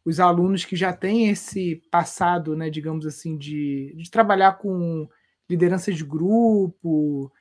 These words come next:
com gestão de negócios, pra compor aí o nosso time de, de mentores, né? A gente já tá com, hoje com dois, não, três grupos, né? E a gente quer aumentar cada vez mais, porque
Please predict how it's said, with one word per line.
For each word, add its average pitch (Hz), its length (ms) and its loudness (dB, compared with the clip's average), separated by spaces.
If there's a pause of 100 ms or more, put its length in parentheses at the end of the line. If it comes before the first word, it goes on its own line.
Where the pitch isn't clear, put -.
(160)
com 180 120 -4
gestão 185 360 -2
de 180 120 -4
negócios, 185 720 0
pra 202 300 2
compor 214 560 2
aí 208 180 2
o 220 60 2
nosso 208 280 -2
time 202 380 -4
de, 190 640 -6 (500)
de 165 160 -4
mentores, 175 640 -2
né? 156 180 -8
A 147 80 -6
gente 160 260 -6
já 165 120 -4
tá 170 180 -4
com, 165 420 -6
hoje 165 340 0
com 156 720 -8 (760)
dois, 175 460 2 (100)
não, 180 160 -4
três 226 360 4
grupos, 247 680 0 (480)
né? 190 260 -2
E 190 80 2
a 180 40 0
gente 180 320 -6
quer 202 400 0
aumentar 190 560 -2
cada 185 240 -4
vez 185 220 -2
mais, 190 260 -2
porque 220 500 -4